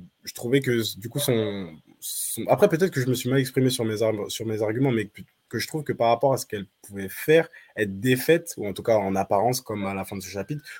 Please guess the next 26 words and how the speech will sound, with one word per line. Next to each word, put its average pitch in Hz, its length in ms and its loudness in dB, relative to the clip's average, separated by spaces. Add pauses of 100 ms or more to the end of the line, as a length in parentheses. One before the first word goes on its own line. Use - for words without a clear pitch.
je - 100 -8
trouvais 113 220 -2
ça 135 260 2
un 127 140 -4
peu 135 160 2
abusé. 117 400 0
Et 135 80 10
en 143 80 10
fait, 202 180 8
ce - 120 -2
qui - 120 -4
me 151 80 2
fait 139 140 0
dire 127 160 0
ça, 147 140 4
et 120 180 4
c'est 104 160 -8 (280)
sur 98 180 -8
ça 127 140 0
que 113 60 -4
je 95 80 -12
voulais 101 160 -6
conclure, 160 460 -6 (1160)
euh, 117 520 0 (540)
en 147 80 8
fait, 247 120 10